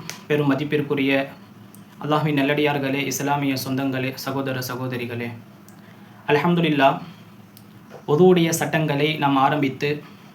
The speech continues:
அல்லாஹ்வுடைய கிருபையால் நாம் வரிசையாக போய்க் கொண்டிருக்கின்றோம். அல்லாஹ் ஜல்ல ஷானுஹு வ தஆலா நம் அனைவர்களையும் பொருந்திக் கொள்வானாக. ஆமீன். அல்ஹம்துலில்லாஹ், நேற்றோடு ஒதுவுடைய வகைகளை நாம் பார்த்தோம்.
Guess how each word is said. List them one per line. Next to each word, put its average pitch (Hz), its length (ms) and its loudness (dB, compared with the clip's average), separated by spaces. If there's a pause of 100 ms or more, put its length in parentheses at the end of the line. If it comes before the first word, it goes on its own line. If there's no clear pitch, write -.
(560)
அல்லாஹ்வுடைய 151 460 2
கிருபையால் 151 520 2
நாம் 139 160 2
வரிசையாக 139 540 0
போய்க் 139 260 -2
கொண்டிருக்கின்றோம். 131 760 0
அல்லாஹ் 139 200 0
ஜல்ல 135 200 -2
ஷானுஹு 135 300 -2
வ 131 100 -4
தஆலா 127 300 0
நம் 127 240 -4
அனைவர்களையும் 131 640 -4 (560)
பொருந்திக் 147 380 -2
கொள்வானாக. 123 460 -4 (220)
ஆமீன். 120 300 -8 (1400)
அல்ஹம்துலில்லாஹ், 165 680 4 (1500)
நேற்றோடு 175 640 4 (800)
ஒதுவுடைய 170 760 6 (840)
வகைகளை 156 540 6
நாம் 139 200 2
பார்த்தோம். 131 400 -2